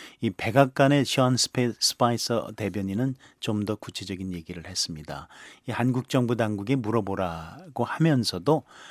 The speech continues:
아, 지금은 이 말하자면 이 북한과의 대화를 위해서 충족돼야 될 모든 형태의 조건들이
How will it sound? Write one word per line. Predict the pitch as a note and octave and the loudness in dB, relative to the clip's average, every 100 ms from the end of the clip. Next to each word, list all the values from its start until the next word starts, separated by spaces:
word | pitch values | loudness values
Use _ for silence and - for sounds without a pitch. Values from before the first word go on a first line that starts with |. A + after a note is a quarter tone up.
| - | -8
아, | - G#2 | -4 -2
지금은 | - C3 D3 D3 E3 D3+ - | -2 0 4 6 4 -2 -4
이 | B2+ B2+ - | 2 2 0
말하자면 | A2+ G#2+ G#2+ A#2+ G#2+ E2 A#2 D#3+ - - - | -2 0 0 -2 -2 -2 -4 -6 -12 -18 -6
이 | A2 | -4
북한과의 | - - C3+ C3+ B2+ D3+ | -4 2 4 6 6 4
대화를 | - G2 G#2+ B2+ C3+ | 0 -2 2 4 4
위해서 | B2+ A#2 A2 D3 D#3 _ - - | 4 4 2 0 0 _ -20 -6
충족돼야 | - A3 G3+ F#3+ D3+ - D3 C3+ B2 A#2 | 2 6 6 4 2 2 4 4 2 2
될 | C#3+ D#3 - - | 4 4 0 -4
모든 | A#2+ C#3 E3+ D#3 | 4 6 6 6
형태의 | C#3 B2+ C#3 | 4 2 0
조건들이 | - B2+ - D3 A2+ G#2+ D#3 | 0 -4 2 2 2 2 0